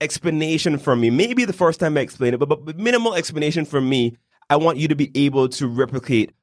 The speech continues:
what I just did. Now, why do you wanna do that? Two things. One, it means that I can start delegating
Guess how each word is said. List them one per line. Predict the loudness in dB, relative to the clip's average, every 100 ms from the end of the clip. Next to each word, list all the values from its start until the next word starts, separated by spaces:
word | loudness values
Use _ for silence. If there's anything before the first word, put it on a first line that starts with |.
| -10
what | 0 0 2
I | -2 -2
just | -2 -4 -4
did. | -6 0
Now, | 2
why | 4 2
do | 2
you |
wanna | 0 0
do | -2
that? | -6 -12 _ _ _ _
Two | -6 -2
things. | -2 -4 -18 _ _ _ -10
One, | -2 2 2 2 -4 -10 _ _ _
it | -2 0
means | 0 -2 0
that | -2 0
I | -2
can | 0 -4
start | 0 0 0 0
delegating | 2 2 2 0 0 0 -2 -4